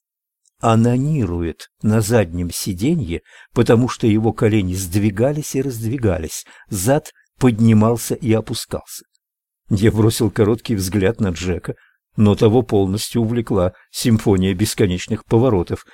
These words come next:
Кейси Ки Роуд. Кроме того, Уайерман по большей части находился за спинкой кресла Джека, невидимый даже в зеркало заднего вида. Я повернул голову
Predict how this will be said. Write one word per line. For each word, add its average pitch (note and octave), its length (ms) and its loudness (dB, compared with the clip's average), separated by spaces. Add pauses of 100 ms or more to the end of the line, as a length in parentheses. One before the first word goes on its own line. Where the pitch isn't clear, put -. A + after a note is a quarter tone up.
(180)
Кейси G#2 420 2
Ки - 160 -2
Роуд. G#2+ 400 -2 (720)
Кроме G2+ 360 4
того, B2+ 260 2
Уайерман C3+ 600 0 (220)
по F#3+ 100 4
большей A2 400 0
части - 380 -6
находился D3+ 640 -2 (300)
за B2 220 4
спинкой C#3 480 0
кресла C#3+ 420 -2
Джека, G2+ 480 -2 (260)
невидимый G#2+ 600 4
даже G#2+ 260 2
в G#2 40 0
зеркало G#2 440 -2
заднего G2 440 -2
вида. A2+ 300 -6 (1200)
Я G#2 300 2
повернул B2 580 2
голову E2 500 0